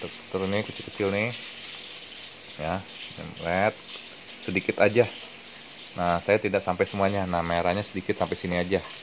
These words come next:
Ya. Buat bawahnya, ini dibersihkan dulu pakai kuas pelan-pelan.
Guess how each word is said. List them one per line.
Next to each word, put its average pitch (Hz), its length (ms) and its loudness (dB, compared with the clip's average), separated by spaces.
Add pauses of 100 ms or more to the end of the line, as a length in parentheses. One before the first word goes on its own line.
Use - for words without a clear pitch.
(540)
Ya. 98 160 -4 (1040)
Buat 78 160 -2
bawahnya, 87 560 4 (320)
ini 110 160 2
dibersihkan 104 960 4
dulu 98 240 0
pakai - 320 -4
kuas 101 320 0
pelan-pelan. 92 480 0